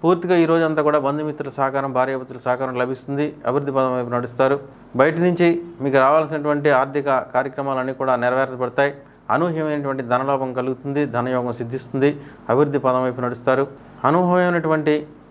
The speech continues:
మిత్రుల కలయికతోటి మరి మీకు ఈ రోజంతా కూడా ఆనందంగా కాలం గడిపేటువంటి అవకాశం ఉంది. మృష్టాన్న భోజనం చేస్తారు, విందు భోజనం చేస్తారు. భార్య పిల్లలతో సినిమాలు, షికార్లు వంటి కార్యక్రమాలతో ఈ రోజంతా కూడా చాలా చక్కగా ఆనందంగా కాలం గడిపేటువంటి అవకాశం గోచరిస్తుంది.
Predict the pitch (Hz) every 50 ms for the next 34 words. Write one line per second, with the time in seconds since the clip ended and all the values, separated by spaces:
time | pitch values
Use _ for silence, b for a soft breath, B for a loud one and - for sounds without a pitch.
0 | - - - - - 143 147 147 185 180 170 165 139 - - 143 151 156 156 147
1 | 151 147 147 139 135 143 135 113 - - - - - - - - 139 139 143 151
2 | 143 139 147 143 160 156 160 156 147 147 139 147 143 143 131 104 - 117 123 139
3 | 143 147 147 143 139 135 120 123 123 131 135 135 135 127 120 135 127 123 120 117
4 | 117 120 131 131 123 - 131 127 127 139 143 139 B B B B B B - 123
5 | 123 120 - 143 143 147 143 131 135 131 131 131 127 123 123 120 - - 143 135
6 | 127 127 131 135 127 131 135 131 127 123 120 120 113 113 113 117 135 131 135 139
7 | - B B B B B - 113 120 135 143 151 139 139 139 135 135 131 131 131
8 | 120 - 127 131 135 135 127 117 - 113 - 131 131 135 131 127 123 120 113 120
9 | 117 117 117 117 135 131 127 127 123 127 127 120 117 120 123 135 127 123 123 123
10 | 120 120 117 123 117 113 113 - 117 120 127 127 131 120 113 120 127 131 131 131
11 | 131 131 123 - 120 113 120 127 123 123 120 120 120 120 113 117 120 113 110 110
12 | 107 104 B B B B B B B - 104 113 - 131 120 131 127 120 123 123
13 | 117 131 123 117 120 - 135 131 135 139 139